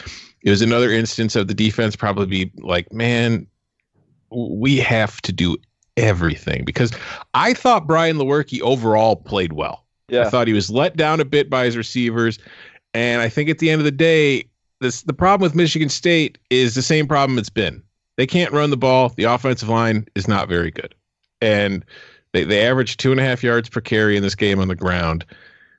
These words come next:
Speaker 1: They weren't really able to protect Lewerke. He was,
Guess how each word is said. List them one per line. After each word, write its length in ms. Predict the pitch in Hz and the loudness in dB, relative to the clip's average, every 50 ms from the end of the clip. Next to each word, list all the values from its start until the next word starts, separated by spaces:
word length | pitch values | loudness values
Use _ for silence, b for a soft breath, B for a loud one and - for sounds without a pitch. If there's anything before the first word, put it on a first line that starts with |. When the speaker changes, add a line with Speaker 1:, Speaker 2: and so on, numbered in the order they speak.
| b b _ - | b b _ -4
Speaker 1:
They 80 | 87 | -4
weren't 260 | 90 92 113 139 131 | -2 0 0 0 0
really 260 | - 139 139 131 127 127 | 0 0 2 2 2 2
able 160 | 127 120 113 | 2 0 0
to 80 | 110 | -2
protect 420 | - 110 - - - 113 110 - - | -4 -6 -6 -2 -2 -2 -2 -2 -4
Lewerke. 360 | 98 98 101 98 98 - 104 | -2 0 0 -2 -2 -2 -4
He 120 | 101 104 | -2 0
was, 200 | 98 95 98 104 | 0 0 -2 -4